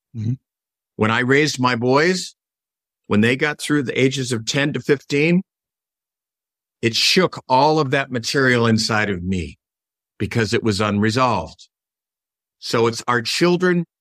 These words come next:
Speaker 2: end up being our teachers. And we can say, "Why are we getting so upset about this? Why are we attached?" It has more to do with us and what we're working through.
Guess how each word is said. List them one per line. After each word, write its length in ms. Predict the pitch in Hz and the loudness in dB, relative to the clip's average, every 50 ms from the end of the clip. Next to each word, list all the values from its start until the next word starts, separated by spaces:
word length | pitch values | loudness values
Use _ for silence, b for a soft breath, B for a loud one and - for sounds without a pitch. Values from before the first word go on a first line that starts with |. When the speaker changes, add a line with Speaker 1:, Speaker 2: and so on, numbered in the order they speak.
| _ _ _ _ | _ _ _ _
Speaker 2:
end 220 | 131 143 160 151 | -2 -2 2 2
up 140 | 165 156 - - | 0 0 0 -2
being 240 | 151 147 143 131 | -2 0 0 0
our 100 | 123 117 | 0 -2
teachers. 760 | 113 113 - - 160 160 - 175 165 165 160 165 - - - _ _ _ _ _ _ _ _ - | -2 -4 -4 -4 -4 -2 0 2 2 2 0 -2 -8 -10 -14 _ _ _ _ _ _ _ _ -4
And 240 | 123 123 127 123 | -2 -2 0 0
we 100 | 127 139 | -2 -2
can 120 | 135 156 139 | -4 -4 -6
say, 140 | - - 131 | -4 -2 -2
"Why 400 | 123 113 135 170 233 277 311 311 | 0 0 0 0 0 0 2 2
are 60 | 269 | 2
we 120 | 208 185 | 2 2
getting 260 | 165 196 190 190 180 | 0 0 0 0 0
so 280 | 170 - - 190 180 175 | -2 -2 -2 0 0 0
upset 360 | 170 175 - - 202 214 254 | 0 -2 -4 -2 -2 -2 -2
about 300 | 339 262 185 135 120 110 | -2 -2 -2 -2 -2 -4
this? 220 | - 104 92 - - | -6 -10 -10 -6 -4
Why 140 | 131 151 | -2 -2
are 60 | 160 156 | 0 0
we 160 | 151 143 135 | 2 2 0
attached?" 500 | 131 - - 185 170 139 104 - - - _ _ _ _ _ | 0 0 -2 -4 -4 -4 -6 -8 -14 -18 _ _ _ _ _
It 120 | - 156 147 | -4 -2 0
has 220 | 160 160 151 123 | 0 0 0 -2
more 200 | 143 156 165 160 | 0 0 2 2
to 60 | 156 | 2
do 180 | 139 127 147 143 | 2 2 2 4
with 200 | 131 117 110 117 _ | 4 2 0 -2 _
us 300 | - 180 170 143 - - | 0 0 0 0 -2 -4
and 160 | 127 123 123 | -2 0 0
what 140 | 123 120 - | 0 0 2
we're 140 | 123 117 104 | 2 2 2
working 380 | 101 127 151 151 - 135 107 92 | 4 2 0 0 -2 -6 -8 -8
through. 360 | - - 101 90 87 87 | -8 -8 -6 -4 -4 -6